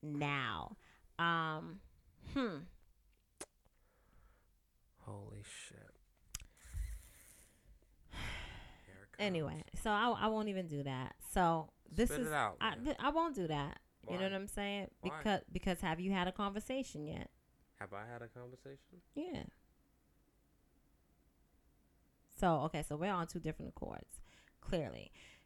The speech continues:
Speaker 1: Anyway, back to what I was saying. Um, I'm a, I'm gonna pull this one out the archive. I come to you, oh, God. I come to you and I say, Hey, babe,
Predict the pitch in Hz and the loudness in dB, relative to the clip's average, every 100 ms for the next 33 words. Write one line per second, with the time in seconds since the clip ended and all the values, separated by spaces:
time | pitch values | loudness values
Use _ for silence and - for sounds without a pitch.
0 | _ 220 208 160 123 - 202 220 - 226 | _ 2 4 4 2 4 6 6 4 4
1 | 190 175 170 - 151 120 95 - - - | 4 4 2 -4 -6 -6 -8 -10 -16 -20
2 | - - - 175 160 151 143 139 - - | -20 -6 4 6 6 2 -2 -6 -10 -16
3 | _ _ _ _ - - _ _ _ _ | _ _ _ _ -20 -20 _ _ _ _
4 | _ - 160 156 143 165 160 156 190 165 | _ -4 -2 -2 -2 -4 0 2 4 2
5 | 170 175 165 175 - - 131 - - - | 0 -2 -2 -2 -4 -4 -4 -4 -6 -4
6 | - - - - 165 170 - 226 226 - | -6 -12 -16 -8 -2 -2 2 0 0 -2
7 | 220 175 - _ _ _ - 160 139 117 | -2 -4 -8 _ _ _ -10 -8 -8 -10
8 | - - - - - - 170 - 208 247 | -14 -12 -14 -14 -14 -4 -2 4 4 2
9 | - 240 190 170 - 151 143 - 156 143 | 0 0 2 0 -2 -2 -2 -4 -2 -2
10 | 165 170 170 165 156 139 | -2 0 0 0 0 0